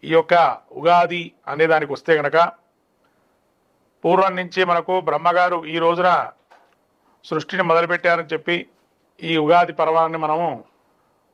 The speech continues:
ఓ పండగ వాతావరణం చేసుకొని, కొంతమంది పున్నకుంభాన్ని పెట్టుకొని, అలా ఇష్టదేవత ఆరాధన చేసుకొని,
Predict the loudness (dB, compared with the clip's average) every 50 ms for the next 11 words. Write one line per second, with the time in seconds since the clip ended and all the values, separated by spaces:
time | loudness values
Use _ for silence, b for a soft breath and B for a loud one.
0 | _ _ -6 -6 -2 0 0 2 2 2 2 2 2 0 2 2 0 0 0 -4
1 | -6 -6 -6 -6 -6 -6 -6 -6 -6 -4 -4 -2 -2 -2 -2 -2 -2 -2 -2 0
2 | 0 0 -2 -2 0 0 0 0 0 -2 -6 -6 -4 -4 -4 -4 -6 -8 -10 _
3 | _ _ _ _ _ _ _ _ _ _ _ _ _ _ _ _ _ _ _ _
4 | 0 2 4 4 4 2 0 -2 -8 _ -16 -16 -16 -4 0 2 2 4 4 2
5 | 2 2 0 2 2 0 -2 -4 -8 -8 -8 -8 -8 -4 -4 -2 -2 -2 -4